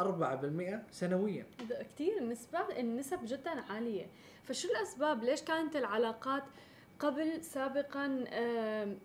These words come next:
Speaker 2: يعني مستمرة لفترة أطول؟ هلأ برجع بأكد،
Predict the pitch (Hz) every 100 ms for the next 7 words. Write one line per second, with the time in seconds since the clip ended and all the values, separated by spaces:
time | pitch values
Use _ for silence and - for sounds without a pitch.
0 | - 226 190 226 233 226 - 240 277 294
1 | 262 240 262 254 247 233 - 220 202 233
2 | 233 - - - 214 277 302 269 - -
3 | -